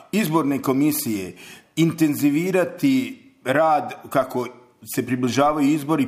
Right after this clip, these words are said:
pa i iščitavati bolje izborna pravila, izborni zakon i sve one novine koje je, evo, i nametnuo visoki predstavnik, e, one su manje više tehničke prirode, ali ih treba upravo zato i poznavati.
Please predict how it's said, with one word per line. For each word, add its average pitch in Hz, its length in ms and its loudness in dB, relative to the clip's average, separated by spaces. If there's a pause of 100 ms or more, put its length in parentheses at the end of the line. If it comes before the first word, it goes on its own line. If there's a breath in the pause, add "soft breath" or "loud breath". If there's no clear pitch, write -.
pa 131 100 2
i 131 280 2 (340 loud breath)
iščitavati 151 1200 0
bolje 139 560 0 (280 loud breath)
izborna 139 720 0
pravila, 143 420 0
izborni 139 500 0
zakon 135 520 0 (100)
i 139 240 0 (240 loud breath)
sve 196 200 2
one 170 240 0
novine 151 540 0
koje 135 460 2
je, 135 240 -2
evo, 147 400 0
i 143 120 2
nametnuo 143 580 0
visoki 131 420 -2
predstavnik, 127 800 -2
e, 117 220 -2 (220)
one 135 200 2
su 135 140 -4
manje 147 220 0
više 156 220 0
tehničke 151 460 -2
prirode, 135 640 0
ali 127 240 0
ih 123 140 -4
treba 127 400 0
upravo 127 320 -2
zato 120 260 -4
i 113 80 -2
poznavati. 101 520 -8